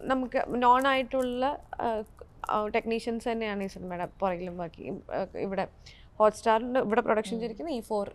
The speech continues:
Speaker 1: ഇ ഫോറും Hotstar-ും
Speaker 2: ഓക്കെ.
Speaker 1: കൂടെയാണ് അങ്ങനെയാണ് ചെയ്തിരിക്കുന്നത്.
Speaker 2: ഓക്കെ, അപ്പൊ ജനുവരി അഞ്ചാം തീയതി,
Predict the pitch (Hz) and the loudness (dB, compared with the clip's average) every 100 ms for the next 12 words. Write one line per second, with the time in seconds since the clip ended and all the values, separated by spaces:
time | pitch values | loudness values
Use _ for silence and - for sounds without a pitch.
0 | - 220 202 220 214 - 220 208 - 202 | -10 -10 -6 -6 -6 -8 -10 -10 -4 -4
1 | 196 196 185 175 156 151 - - 156 80 | -2 -4 -4 -4 -6 -8 -10 -10 -10 -12
2 | 165 - - - - 196 185 202 208 190 | -14 -14 -16 -16 -16 -12 -10 -8 -6 -4
3 | 196 226 214 202 202 214 214 208 202 | -4 -2 -2 0 -2 -2 -2 0 -2